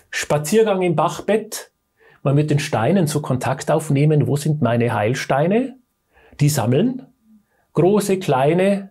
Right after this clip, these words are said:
bitte alles schön rund. Ja, und dann idealerweise mal einen Kurs machen. Gibt eben spannende, interessante, wirkungsvolle Reflexpunkte.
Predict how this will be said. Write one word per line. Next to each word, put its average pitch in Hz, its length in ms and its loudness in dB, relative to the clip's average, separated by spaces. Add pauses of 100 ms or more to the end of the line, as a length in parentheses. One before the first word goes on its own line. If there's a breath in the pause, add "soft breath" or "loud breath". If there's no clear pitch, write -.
bitte 156 260 0
alles 151 200 2
schön 147 240 2
rund. 175 520 -2 (500 loud breath)
Ja, 170 120 2
und 185 120 0
dann 160 120 2
idealerweise 151 800 2
mal 135 180 0
einen 127 260 0
Kurs 165 480 2
machen. 190 540 0 (580 soft breath)
Gibt - 240 -4
eben 143 220 2
spannende, 139 1120 0 (340)
interessante, 147 960 0
wirkungsvolle 139 1120 0
Reflexpunkte. 151 1200 0